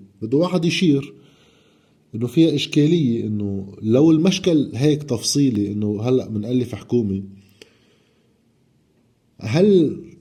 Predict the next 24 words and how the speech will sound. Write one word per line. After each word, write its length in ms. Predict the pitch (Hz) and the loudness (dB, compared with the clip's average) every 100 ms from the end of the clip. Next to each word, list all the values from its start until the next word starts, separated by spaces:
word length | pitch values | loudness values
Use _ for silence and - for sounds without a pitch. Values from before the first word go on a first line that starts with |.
| - | -12
صحيح 680 | - 131 - 160 156 147 | -6 -6 2 4 4 4
إنه 360 | 110 117 107 107 107 - | -6 -8 -6 -8 -12 -4
كل 440 | 175 190 196 170 139 | 4 4 4 2 2
الوزراء 960 | 127 117 117 117 110 107 110 101 98 - - _ _ - | 0 -2 -2 -2 -2 -2 -2 -2 -6 -18 -20 _ _ -12
وكل 640 | 98 98 98 165 170 160 | -8 -6 -2 0 2 2
النواب 720 | 135 120 113 104 104 95 87 - - _ _ _ | 0 0 -2 0 0 -2 -4 -12 -20 _ _ _
وكل 500 | 104 110 107 165 185 | -4 -4 -2 0 2
رؤساء 540 | 156 135 113 110 139 110 | 2 0 -2 -2 -2 -2
الجمهورية، 500 | 107 110 107 107 117 | -4 -4 -2 -2 -2
يعني 120 | 147 | -2
نحكي 220 | 175 - | -6 -8
عن 120 | 139 | -8
آخر 200 | 139 - | -8 -12
ثلاثين 320 | 113 110 110 110 | -10 -10 -8 -10
سنة، 340 | - 101 98 | -8 -8 -8
وفي 180 | 98 107 | -10 -10
واحد 320 | 101 95 92 | -10 -10 -10
يرجع 300 | 101 95 95 - _ _ _ _ _ _ _ _ _ _ - | -8 -8 -12 -18 _ _ _ _ _ _ _ _ _ _ -18
عم 80 | 92 | -16
نحكي 200 | 92 98 | -12 -10
عن 120 | 101 | -10
آخر 200 | 104 90 | -10 -10
أربعين 420 | 107 95 117 131 | -8 -4 -4 -4
سنة، 420 | - 110 104 101 | -6 -6 -6 -8